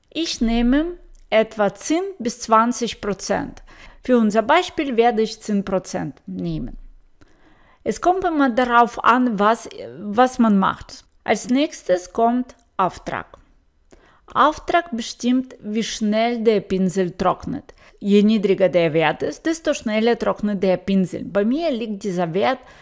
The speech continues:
bei etwa zehn Prozent. Mix steuert das Verhältnis zwischen, äh, der Farbe in Farbvorrat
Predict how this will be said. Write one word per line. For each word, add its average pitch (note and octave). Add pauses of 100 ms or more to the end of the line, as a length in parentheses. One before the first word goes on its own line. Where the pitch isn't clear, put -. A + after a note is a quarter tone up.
(320)
bei C#4 (880)
etwa G#3+ (1400)
zehn G3
Prozent. - (360)
Mix - (240)
steuert C#4+
das A3
Verhältnis G#3+
zwischen, F#3+
äh, F3+
der F3
Farbe G3
in F#3+
Farbvorrat A3+